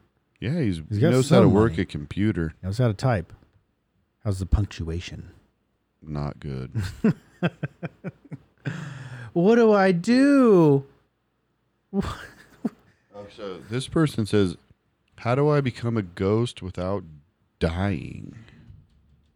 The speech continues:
Speaker 2: Well,
Speaker 1: I wanna become a ghost to creep out my boyfriend, but I don't wanna die because I'd like to have sex with him again. Any <laughs> suggestions?
Speaker 2: What the fuck, man? Kids these days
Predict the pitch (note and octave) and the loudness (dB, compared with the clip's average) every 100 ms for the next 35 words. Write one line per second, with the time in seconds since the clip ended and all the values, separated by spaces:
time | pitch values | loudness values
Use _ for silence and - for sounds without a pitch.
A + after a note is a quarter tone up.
0 | _ _ _ - G2 G#2 D#3+ G3 D3+ D#3+ | _ _ _ -18 -8 0 4 4 2 -2
1 | D3+ C#3+ C#3 G2+ F2 G2+ A#2 A#2 F2+ - | -4 -2 -2 -2 -2 0 0 -2 -8 -10
2 | - G2+ A2 A2+ A2+ A2+ F#2 F2 D2+ E2+ | -10 -6 -6 -4 -4 -4 -6 -6 -8 -8
3 | D#2+ G#2 A2+ D2+ C#2 C2+ C#2 - _ _ | -4 -4 -6 -10 -10 -12 -16 -20 _ _
4 | _ _ _ _ _ _ _ G#2 G#2+ G#2 | _ _ _ _ _ _ _ 0 0 2
5 | B2 C#3+ B2+ F2+ - F#2 A2 G#2+ F#2+ F2+ | 0 0 -2 -4 -4 -4 -2 -2 -4 -6
6 | F#2 F2+ F#2 G2+ - G#2+ F2 - - A2+ | -6 -6 -6 -6 -4 -6 -6 -12 -10 -10
7 | - F2 D#2+ D2+ C#2+ C#2+ D2 C2+ C#2+ _ | -10 -14 -12 -10 -12 -12 -14 -14 -20 _
8 | _ _ _ _ - - A2+ C3 C#3+ - | _ _ _ _ -20 -14 -6 -6 -6 -8
9 | B2+ F#2 A2 E3 - - - - - G3 | -12 -6 -4 -4 -6 -10 -14 -12 -2 0
10 | A#3+ - - B2+ C#4 D4 - C4+ - - | 2 0 -4 0 0 0 -2 -4 -2 2
11 | A3+ G3+ G#2+ F#2 D#2 D2 - - - - | 2 2 -2 -4 -4 -10 -16 -20 -14 -14
12 | - - _ - _ _ - F#3+ A#3 E3+ | -12 -20 _ -16 _ _ -2 2 2 2
13 | A2+ F#2+ F#2 E2+ D2+ - | 0 0 -4 -4 -6 -10